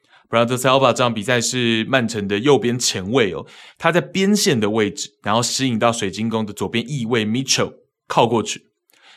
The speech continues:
那吸引 Mitchell 靠过去之后，我们总是在讲嘛，大家也都非常有概念，就是这个半空间的空隙就会出来，Rico Lewis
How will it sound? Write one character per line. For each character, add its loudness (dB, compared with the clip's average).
那 -2
吸 2
引 4
Mitchell 2
靠 4
过 6
去 -2
之 0
后， 6
我 0
们 -4
总 -2
是 -8
在 2
讲 -2
嘛， -10
大 2
家 4
也 0
都 -2
非 -2
常 2
有 -2
概 0
念， -2
就 -10
是 -12
这 -6
个 -4
半 2
空 -4
间 -6
的 -4
空 0
隙 -4
就 -4
会 -4
出 -6
来， -8
Rico 0
Lewis 4